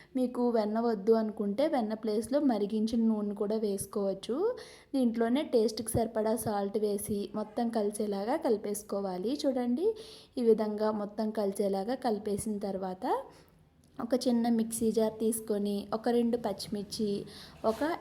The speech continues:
ఎండుమిరపకాయ, అలానే ఒక ఇంచు వరకు అల్లం, కొంచెం కరివేపాకు కూడా వేసుకోవాలి, ఫ్రెష్ కరివేపాకు. అలానే అర టేబుల్ స్పూన్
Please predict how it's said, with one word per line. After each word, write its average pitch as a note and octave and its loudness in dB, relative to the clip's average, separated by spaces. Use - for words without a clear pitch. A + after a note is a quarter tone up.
ఎండుమిరపకాయ, G#3+ 2
అలానే A3 0
ఒక A#3 -4
ఇంచు A3 0
వరకు G3+ -2
అల్లం, G3+ -2
కొంచెం A#3+ 2
కరివేపాకు A3 4
కూడా A3 4
వేసుకోవాలి, G3+ -2
ఫ్రెష్ A3+ -2
కరివేపాకు. G3 -4
అలానే A3 0
అర G#3+ 0
టేబుల్ A3 2
స్పూన్ G#3+ -4